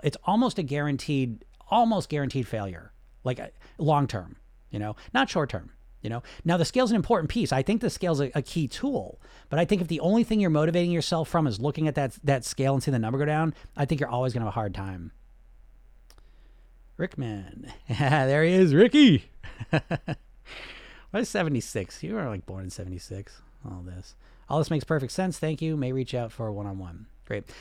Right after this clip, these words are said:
I don't do one-on-ones right now. Um, I don't have any space open, but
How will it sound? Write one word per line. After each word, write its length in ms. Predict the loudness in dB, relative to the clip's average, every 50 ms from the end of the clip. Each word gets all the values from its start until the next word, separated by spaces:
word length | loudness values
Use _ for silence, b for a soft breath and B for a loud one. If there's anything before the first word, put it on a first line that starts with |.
| B B
I 60 | 4
don't 180 | 6 6 6 6
do 120 | 4 4
one-on-ones 460 | 4 4 4 4 4 4 2 2 2
right 140 | 2 0 0
now. 340 | 0 0 0 0 0 0 0
Um, 320 | 0 0 0 0 0 0 0
I 80 | 0
don't 120 | 0 0 0
have 80 | 0
any 100 | 0 -2
space 280 | -2 -2 -2 -2 0 0
open, 220 | 0 0 0 0
but 220 | 0 0 0 -2